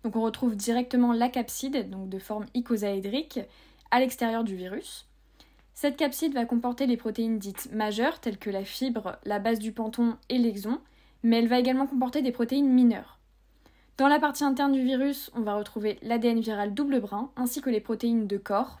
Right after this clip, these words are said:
permettant de rattacher l'A D N à la capside. Le cycle de réplication va débuter par l'adsorption. La tête de la fibre, qui se trouve sur l'adénovirus, va reconnaître le récepteur exprimé par la cellule cible. Suite à cette reconnaissance, l'adénovirus va pénétrer par endocytose.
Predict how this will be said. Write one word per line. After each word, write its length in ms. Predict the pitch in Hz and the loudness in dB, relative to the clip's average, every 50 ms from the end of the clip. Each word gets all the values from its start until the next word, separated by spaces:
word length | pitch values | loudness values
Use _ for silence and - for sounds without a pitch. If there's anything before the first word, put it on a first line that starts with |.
| _ | _
permettant 320 | - 247 240 233 220 240 254 | -4 0 0 0 0 2 2
de 100 | 254 233 | 2 2
rattacher 400 | 214 208 208 208 202 202 - 247 | 2 0 -2 -2 -6 -4 -2 -2
l'A 120 | 233 214 | -2 -2
D 100 | 196 196 | -2 -2
N 240 | 202 220 247 247 - - _ | 0 0 0 0 -2 -4 _
à 80 | - 247 | -2 0
la 100 | 247 240 | 0 0
capside. 440 | 240 208 - - - - 180 196 - _ _ _ _ _ _ _ _ | -2 -8 -10 -10 -14 -14 -14 -16 -16 _ _ _ _ _ _ _ _
Le 100 | 262 254 | -4 -4
cycle 300 | 240 - 320 - - 262 | -4 -4 -6 -4 -2 -2
de 100 | 220 226 | 0 0
réplication 680 | 233 247 262 254 - 294 - 277 262 254 - 311 311 | 2 0 0 0 -2 0 0 0 0 0 -2 -2 0
va 100 | 311 254 | 0 0
débuter 380 | 226 233 240 233 240 - 294 285 | 0 0 -2 -2 -2 -6 -6 -4
par 160 | - 247 220 | -2 -2 -2
l'adsorption. 580 | 214 247 240 - 240 220 - - - - 175 - _ _ _ _ - _ _ _ _ _ _ _ _ - | -2 -2 -2 -4 -8 -8 -8 -12 -16 -16 -16 -18 _ _ _ _ -20 _ _ _ _ _ _ _ _ -2
La 100 | 220 208 | -2 0
tête 180 | - 254 240 | 2 2 4
de 80 | 226 240 | 4 4
la 140 | 240 240 240 | 4 4 2
fibre, 400 | 240 - 277 247 220 196 - - - _ | 2 0 -2 -2 -2 -4 -8 -10 -12 _
qui 140 | - - - | -18 -18 -8
se 100 | - 208 | -8 -8
trouve 300 | 196 - - 220 202 190 | -6 -4 -6 -6 -6 -6
sur 200 | - - 226 226 | -8 -6 -4 -4
l'adénovirus, 840 | 202 196 196 190 190 190 196 196 208 269 320 349 - - - - _ | -4 -4 -6 -8 -8 -8 -10 -6 -4 -4 -4 -4 -6 -14 -16 -14 _
va 120 | 208 208 208 | -8 -4 -2
reconnaître 440 | 220 233 240 247 262 269 - 254 | -2 0 2 0 0 0 -2 -2
le 60 | 220 208 | -4 -4
récepteur 520 | 214 220 - 233 233 - 269 277 277 277 - - | -4 -4 -4 -6 -4 -2 -2 -2 -2 -4 -10 -12
exprimé 380 | 247 - - - 247 247 262 | -12 -12 -4 0 0 0 2
par 140 | 254 254 214 | 0 -2 -4
la 100 | 208 214 | -4 -4
cellule 260 | - - 247 214 196 | -4 -4 -4 -4 -4
cible. 300 | - - - - 226 - - _ _ _ _ _ _ - - - - _ _ | -8 -10 -10 -10 -12 -12 -16 _ _ _ _ _ _ -20 -20 -20 -20 _ _
Suite 280 | - - - 311 311 285 | -16 -6 -2 -2 0 2
à 80 | 311 247 | 2 2
cette 200 | 247 247 240 - | 2 0 0 0
reconnaissance, 840 | 233 214 - 214 202 196 190 - 269 277 339 370 - - - - - | -4 -4 -2 -4 -6 -6 -4 -2 -2 -2 -2 -4 -10 -12 -14 -12 -6
l'adénovirus 680 | - 196 190 208 226 226 220 220 226 226 233 240 240 | -6 -2 -2 0 0 0 -2 -2 -2 0 2 2 0
va 120 | 226 202 190 | 0 -2 -4
pénétrer 580 | - 214 208 208 202 - - 226 208 190 - _ _ _ - | -6 -6 -8 -8 -8 -8 -8 -8 -8 -8 -10 _ _ _ 2
par 180 | 240 233 214 | 2 2 2
endocytose. 720 | 202 196 185 180 170 - 180 - - 233 330 415 330 220 | 0 -2 -4 -6 -8 -10 -10 -6 -4 -4 -4 -2 -4 -6